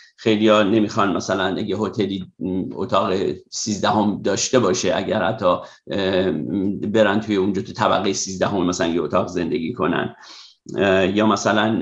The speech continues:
اه، یکی دیگه تو، اه، آمریکایی هست، نمی‌دونم واقعاً تو ایران اینو داریم یا نه، ولی، ام، که نردبونی که به اصطلاح تکیه داده شده به یه دیوار، خیلی از زیرش رد نمی‌شن، می‌گن اونم می‌تونه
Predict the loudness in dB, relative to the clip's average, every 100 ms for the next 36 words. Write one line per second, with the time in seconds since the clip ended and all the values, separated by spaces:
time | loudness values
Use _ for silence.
0 | -2 -4 -4 -2 -4 -2 -4 -2 -2 0
1 | 0 0 -2 -6 -4 -4 -2 -2 2 0
2 | 0 0 0 -2 -2 -2 -4 -4 -2 -2
3 | 0 0 0 0 0 -2 0 0 0 0
4 | -4 -18 _ -8 -2 0 0 0 0 0
5 | 0 -2 -2 -2 2 4 4 2 0 0
6 | 0 0 -2 -2 -4 -4 -4 -2 2 4
7 | 6 4 2 -2 0 0 0 0 0 0
8 | -4 _ _ -8 -2 2 6 8 6 4
9 | 2 4 2 2 0 0 0 2 2 2
10 | 0 -4 -4 -4 -2 0 0 -2 -2 -2
11 | -4 -2 -2